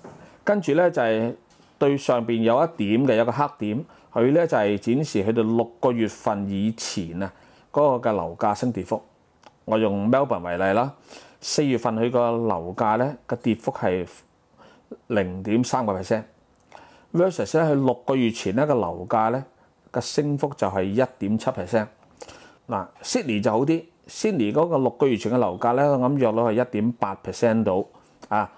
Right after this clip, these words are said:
到到依家呢，佢個樓價升幅呢，四月份仍然係上升嘅，不過呢，就已經由一點七percent呢，係 drop 到去零點四percent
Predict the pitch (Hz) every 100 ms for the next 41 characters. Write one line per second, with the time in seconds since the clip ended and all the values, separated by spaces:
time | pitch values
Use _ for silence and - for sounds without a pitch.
0 | - - _ 156 147 147 170 175 175 175
1 | 139 123 120 107 87 90 - 123 120 -
2 | 143 143 139 143 - - 117 101 101 104
3 | 101 90 90 95 92 95 - 123 101 -
4 | - - _ - 143 131 151 - _ _
5 | 113 104 110 135 120 87 127 - 113 110
6 | - 98 123 127 127 - - - - 101
7 | 95 98 - 131 - 104 107 101 98 87
8 | 87 90 95 98 120 - 101 95 90 110